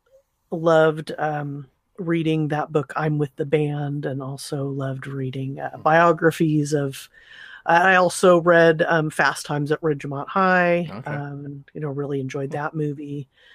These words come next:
Speaker 1: So, yeah, big fan of that, um, and, and this also.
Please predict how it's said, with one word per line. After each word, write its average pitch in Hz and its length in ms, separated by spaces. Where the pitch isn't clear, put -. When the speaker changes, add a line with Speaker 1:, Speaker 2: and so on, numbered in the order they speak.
Speaker 1:
So, 233 220
yeah, 277 440
big 190 220
fan 180 540
of 147 360
that, 151 600
um, 139 440
and, 156 320
and 151 260
this - 580
also. 147 640